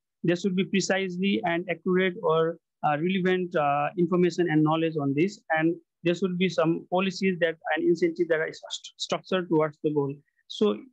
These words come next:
to assess the groundwater governance or to diagnose the groundwater governance of any area or any city, uh, should be done on these four components. That is, this, what are the strength of this, uh, component and what are the weakness of this component.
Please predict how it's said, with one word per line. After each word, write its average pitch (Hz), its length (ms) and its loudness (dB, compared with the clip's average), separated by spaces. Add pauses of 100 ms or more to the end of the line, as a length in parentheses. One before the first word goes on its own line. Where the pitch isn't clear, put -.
(180)
to 196 100 2
assess 214 340 -2
the 202 160 0
groundwater 185 480 0
governance 156 360 -2
or 160 80 0
to 175 200 -2
diagnose 180 540 -2
the 175 80 -6
groundwater 165 400 0
governance 160 460 2
of 147 120 -4 (200)
any 175 340 4 (300)
area 170 340 0
or 151 140 -4
any 170 160 2
city, 170 480 0 (280)
uh, 151 520 0
should 180 220 -4
be 185 140 0
done 180 220 0
on 175 300 0
these 175 260 -2
four 196 180 0
components. 151 540 0
That 156 240 0
is, 160 120 -2
this, 160 180 -10
what 170 180 0
are 170 120 0
the 156 60 -20
strength 196 360 0
of 180 120 -2
this, 180 160 -4 (180)
uh, 165 160 2
component 185 500 0
and 160 100 2
what 160 120 0
are 160 80 -4
the 156 80 -2
weakness 180 360 0
of 170 100 0
this 175 120 -6
component. 170 500 2